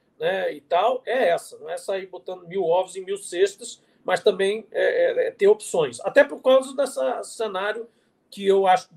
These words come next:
pouco provável, mas que vocês aventaram mesmo, de você esbarrar num momento em que você tenha as nossas próprias fronteiras, é, exploratórias maiores, né, estejam ali, de alguma forma, é, menos, menos, é, acessíveis.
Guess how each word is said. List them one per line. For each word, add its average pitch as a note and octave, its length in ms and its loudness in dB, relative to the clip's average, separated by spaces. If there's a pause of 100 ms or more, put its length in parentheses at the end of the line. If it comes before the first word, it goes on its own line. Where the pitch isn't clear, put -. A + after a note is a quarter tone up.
pouco F#3+ 280 -2
provável, F#3 580 -2
mas F3 180 -8
que F3 280 -20 (240)
vocês E3+ 280 -4
aventaram F3 600 0
mesmo, A3 280 2
de B3 80 -16
você C#4 280 -8
esbarrar A3+ 480 -2
num A#3 120 -8
momento A#3 380 -4
em C#4 60 -20
que - 40 -20
você C4+ 220 -8
tenha B3 380 -2 (340)
as F#3+ 420 -2
nossas A#3 340 2
próprias A#3+ 420 2
fronteiras, G3+ 680 -6 (320)
é, E3+ 140 0
exploratórias F3 800 0
maiores, G3 720 0
né, G#3 340 -10
estejam G3+ 500 -6
ali, G3+ 340 -12 (280)
de - 40 -8
alguma F#3+ 240 -4
forma, G3+ 420 0 (200)
é, F3+ 300 0
menos, F#3+ 720 -6
menos, F#3+ 640 -6
é, E3 320 0 (260)
acessíveis. E3+ 800 0